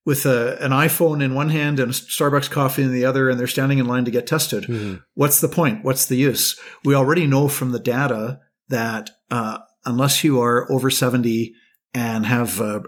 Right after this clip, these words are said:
Speaker 1: uh, pre-existing health conditions and illnesses, or if you're under seventy and you're immune compromised, but, uh, unless you're part of this ten percent of the population that's at risk, covid poses no threat to you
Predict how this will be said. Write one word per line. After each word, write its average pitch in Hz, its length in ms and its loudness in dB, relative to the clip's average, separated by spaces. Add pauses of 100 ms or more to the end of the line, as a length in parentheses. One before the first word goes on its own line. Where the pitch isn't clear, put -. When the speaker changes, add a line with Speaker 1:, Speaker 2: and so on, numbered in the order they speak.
Speaker 1:
uh, 127 100 -4
pre-existing 120 1000 0
health 113 220 -2
conditions 110 560 0
and 107 80 0
illnesses, 117 720 0 (320)
or 147 80 2
if 139 140 2
you're 120 100 4
under 127 220 4
seventy 113 560 0
and 110 260 -2
you're 107 460 -2
immune 113 260 0
compromised, 117 680 0
but, 117 160 -2 (420)
uh, - 180 0
unless 156 280 2
you're 196 80 4
part 175 220 2
of 139 60 0
this 135 120 -2
ten 147 220 -2
percent 131 300 -2
of 110 80 -4
the 110 40 -8
population 117 640 -4
that's 107 200 -6
at - 180 -6
risk, 143 380 0 (720)
covid 160 340 2
poses 120 800 -2
no 156 120 2
threat 127 280 0
to - 120 -6
you 107 300 -2